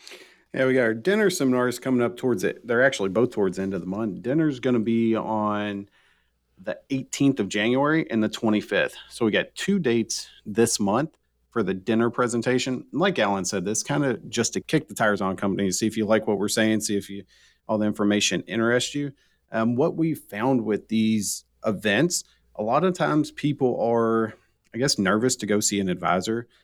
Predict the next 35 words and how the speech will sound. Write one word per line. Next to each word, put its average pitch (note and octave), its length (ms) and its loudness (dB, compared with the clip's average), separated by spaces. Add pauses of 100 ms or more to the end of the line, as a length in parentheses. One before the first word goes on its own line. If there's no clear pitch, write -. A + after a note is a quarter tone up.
(120)
to F#2 120 -2
sit G#2 280 0
down A2 300 0
face-to-face, G2 640 0
one-on-one F#2+ 640 0
with F#2 180 -8
an F#2+ 80 -6
advisor F2+ 480 -6
because F2+ 440 -10 (260)
maybe F2 160 -8
they F2 120 -2
don't F3+ 180 -2
know G#2 100 -4
the F#2+ 80 -6
questions A2 480 -2
to B2+ 60 -4
ask. A2+ 320 0
Maybe F#2 240 -2
they're F#2+ 180 2
nervous G2 320 0
about G2+ 300 2
how A2 80 0
much A2 240 0
they've G2+ 200 2
saved A#2 380 0
or A#2 160 0
haven't E3+ 400 -2
saved. - 380 -6 (360)
So B2+ 300 2
these F#3+ 380 0
are E3+ 120 4
a A#2+ 80 0
good A#2+ 200 0
way G#2+ 360 2
to G2+ 640 0